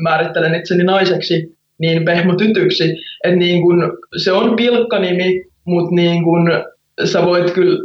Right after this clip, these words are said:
si-, on paljon kyllä ihmisiä, jotka niin kun ihan itse kutsuu,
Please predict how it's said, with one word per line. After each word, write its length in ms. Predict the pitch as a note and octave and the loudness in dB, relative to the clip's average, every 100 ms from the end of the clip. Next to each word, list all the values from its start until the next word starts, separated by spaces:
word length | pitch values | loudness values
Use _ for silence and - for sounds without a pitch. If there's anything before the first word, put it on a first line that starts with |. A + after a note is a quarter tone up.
| F3 | -2
si-, 180 | F3+ F3+ | 0 0
on 220 | F#3 G3 | 2 2
paljon 300 | F#3+ F#3 E3+ | 2 2 2
kyllä 160 | E3+ D#3 | 0 0
ihmisiä, 480 | F#3 F#3 E3 D#3+ D3+ | 0 0 0 0 2
jotka 260 | D#3 D#3 | 0 0
niin 200 | D#3 D3+ | -2 0
kun 240 | D#3 D#3+ - | 0 0 0
ihan 320 | E3+ E3 D#3+ - | 0 2 0 -2
itse 340 | E3 D#3+ E3+ - | -4 -2 -2 -4
kutsuu, 380 | D#3+ D#3 - | -4 -4 -4